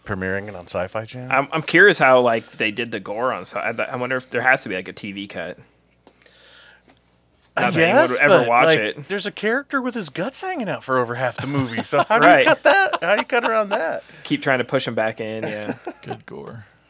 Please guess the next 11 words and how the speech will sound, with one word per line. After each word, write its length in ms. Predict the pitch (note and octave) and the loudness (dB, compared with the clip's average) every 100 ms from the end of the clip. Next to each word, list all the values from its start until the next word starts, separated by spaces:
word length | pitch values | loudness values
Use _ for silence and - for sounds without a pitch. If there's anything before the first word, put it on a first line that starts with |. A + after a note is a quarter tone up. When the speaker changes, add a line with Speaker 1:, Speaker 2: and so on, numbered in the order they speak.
| _ _ _ _ _ _ _ _ _ _ _ _ _ - | _ _ _ _ _ _ _ _ _ _ _ _ _ -18
Speaker 1:
Which 160 | D3+ | -14
has 120 | D#3+ D#3 | -2 0
always 380 | C#3+ E3+ E3 C3 | 6 6 6 0
been 200 | C#3+ C3+ | -4 -4
the 40 | |
thing 220 | A#2+ C3 A2+ | -4 -4 -2
that 120 | G#2 | -2
has 140 | A2+ | -4
stood 260 | - B2 A2 | -4 -2 4
out 200 | G#2 G#2 | 4 2
from, 320 | A2+ G#2 | -6 -12